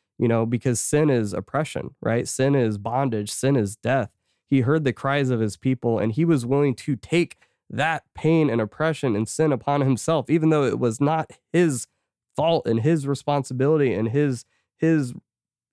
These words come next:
he took it on so we could have freedom.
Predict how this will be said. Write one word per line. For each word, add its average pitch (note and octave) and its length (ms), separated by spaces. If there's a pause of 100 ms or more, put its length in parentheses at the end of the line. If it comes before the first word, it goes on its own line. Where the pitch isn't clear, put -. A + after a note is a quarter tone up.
(140)
he D#3 160
took G#3 220
it E3 80
on D3+ 400 (160)
so - 180
we C#3 220
could C3 120
have A#2 180
freedom. A#2+ 380